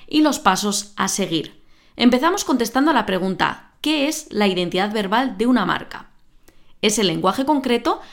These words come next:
que una marca utiliza, la forma que tiene de expresarse, el conjunto de normas que sigue cuando redacta un texto o materializa su comunicación en palabras. En resumen,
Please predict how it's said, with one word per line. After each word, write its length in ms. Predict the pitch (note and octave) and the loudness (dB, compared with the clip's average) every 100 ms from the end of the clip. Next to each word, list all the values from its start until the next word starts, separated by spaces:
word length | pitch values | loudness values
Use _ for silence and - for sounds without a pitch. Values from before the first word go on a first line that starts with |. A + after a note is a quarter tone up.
| - - | -20 0
que 80 | C4 | 4
una 160 | A#3+ | 8
marca 460 | A#3 B3 D4 D4+ - | 6 6 2 2 0
utiliza, 680 | C4 C4 F#3+ G3 - - - - - | -2 0 -2 -2 -2 -6 -8 -18 -2
la 220 | G#3+ G#3+ | 4 4
forma 460 | G#3+ E4 E4+ A#3 G#3 | 4 0 2 0 0
que 120 | F#3+ | -2
tiene 440 | F#3+ B3+ C4+ C#4 - | 0 2 2 0 -6
de 320 | F3+ B3 B3+ | -2 0 -2
expresarse, 1000 | A#3 G#3+ - - F#3 A3 G3 - F3 - - - - | -4 -4 -6 -4 -2 2 0 0 -6 -8 -14 -12 -6
el 140 | A#3 | 4
conjunto 420 | C4 C4 F4 F4+ | 4 4 0 2
de 120 | D#4 | 2
normas 400 | A3+ A#3+ C4+ C#4 | 2 4 4 2
que 140 | C#4 A3 | 0 -2
sigue 300 | B3 B3 B3+ | 0 -2 0
cuando 320 | G3+ F3+ E3+ | 0 0 -2
redacta 420 | F3+ F#3 B3 - | -2 0 0 0
un 140 | E4 D4+ | 0 0
texto 440 | C4+ - C4+ C4 - - | -4 -2 -2 -2 -6 -2
o 120 | B3+ | 4
materializa 800 | C#4 D#4 C#4+ B3 G#3+ A3 A#3+ A3 | 6 6 2 0 0 -2 -2 -2
su 260 | - C#4+ | -2 -2
comunicación 720 | C#4 D#4 C#4+ A#3+ G#3+ G#3+ G#3 - | 0 2 2 -2 -2 -2 -4 -2
en 240 | A#3 B3+ B3+ | 0 2 2
palabras. 640 | G#3+ F#3 E3+ E3+ - - _ - | 2 2 0 -2 -8 -12 _ -2
En 140 | G3+ | -2
resumen, 580 | G#3 - A#3 C#4 G4 | 0 -2 2 2 2